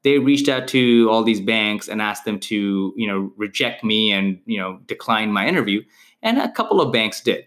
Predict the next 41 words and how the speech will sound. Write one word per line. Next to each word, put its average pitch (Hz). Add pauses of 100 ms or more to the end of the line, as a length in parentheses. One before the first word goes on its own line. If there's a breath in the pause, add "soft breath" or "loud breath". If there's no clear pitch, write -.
They 123
were 127
like, 127
"Look, 135
you 117
know, 110
you 110
did 117
something 107
unethical, 113 (220)
and 107
hence 110
we 110
have 101
to 104
reject 95
your 104
interview." 117 (640)
But 139
guess 180
what? 165
The 123
other 135
banks 110
kept -
their 104
interview. 104 (220)
You 113
know 117
why 107
they 151
kept 180
their 190
interview 196
process? 196 (400 soft breath)
Because 117
they 123
liked 107
what 101
I 90
did. 87